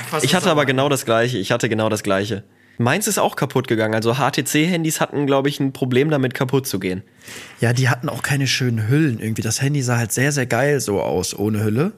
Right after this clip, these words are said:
Speaker 2: Ja, das fand ich auch.
Speaker 1: Dieses H T C, ihr seht es ja jetzt leider nicht, aber ich hab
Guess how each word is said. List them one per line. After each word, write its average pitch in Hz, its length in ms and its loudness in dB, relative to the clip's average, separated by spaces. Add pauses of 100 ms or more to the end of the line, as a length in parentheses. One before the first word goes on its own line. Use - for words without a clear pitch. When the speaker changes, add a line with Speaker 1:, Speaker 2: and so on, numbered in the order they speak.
Speaker 2:
Ja, 120 100 2
das 143 160 -2
fand 160 160 -2
ich 143 120 0
auch. 127 280 -2 (500)
Speaker 1:
Dieses - 400 -6
H 135 80 -4
T 117 160 -4
C, - 80 -8
ihr 117 80 0
seht 127 200 0
es 120 120 -2
ja 104 60 2
jetzt 104 160 -2
leider 110 220 2
nicht, 120 220 -2
aber 113 200 0 (400)
ich - 80 -2
hab 143 80 -2